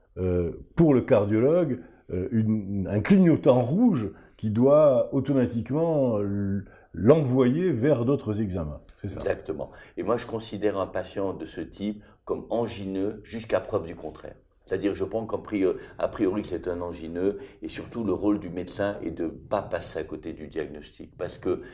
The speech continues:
Speaker 2: si on passe à côté du diagnostic, c'est un patient qui va se présenter un jour en infarctus du myocarde à l'hôpital, et on va se sentir extrêmement mal à l'aise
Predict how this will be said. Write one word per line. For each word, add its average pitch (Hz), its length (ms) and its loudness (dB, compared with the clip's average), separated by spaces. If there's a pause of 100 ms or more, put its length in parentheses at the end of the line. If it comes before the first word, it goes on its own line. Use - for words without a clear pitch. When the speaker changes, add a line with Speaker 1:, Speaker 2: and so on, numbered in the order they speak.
(120)
Speaker 2:
si - 200 -6
on 113 140 2
passe 98 240 -4
à 87 60 -6
côté 87 180 -10
du 85 80 -10
diagnostic, 87 420 -6
c'est - 160 -18
un 85 60 -6
patient 92 320 -8
qui 80 140 -12
va 76 100 -8
se 76 140 -12
présenter 87 480 -6
un 82 160 -8
jour 85 280 -8 (240)
en 80 140 -8
infarctus 90 440 -8
du 80 100 -16
myocarde 78 320 -8
à 78 40 -4
l'hôpital, 78 540 0 (220)
et - 40 -10
on 78 60 -4
va 82 100 -4
se - 140 -14
sentir 82 360 -8 (120)
extrêmement 87 720 -6
mal 101 200 4
à 90 100 6
l'aise 90 400 0